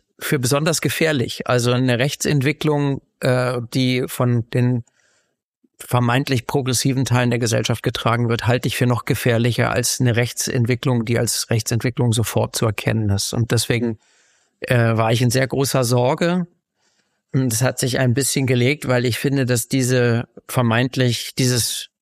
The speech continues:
vermeintlich progressive Spektrum sich in den letzten Jahren seit Ausbruch des Gaza-Kriegs,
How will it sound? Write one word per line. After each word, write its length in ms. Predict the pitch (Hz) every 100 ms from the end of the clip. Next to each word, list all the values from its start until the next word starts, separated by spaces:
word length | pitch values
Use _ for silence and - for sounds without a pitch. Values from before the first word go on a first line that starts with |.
| - - -
vermeintlich 480 | 123 117 123 131
progressive 560 | - 139 135 - 131 131
Spektrum 800 | - - 120 - - 123 127 123
sich 180 | 117 117
in 80 | 127
den 140 | 113
letzten 360 | 113 - - 120
Jahren 400 | 107 107 120 117
seit 180 | - -
Ausbruch 340 | 123 - 120
des 400 | - 113 - -
Gaza-Kriegs, 800 | 120 113 120 117 - 120 -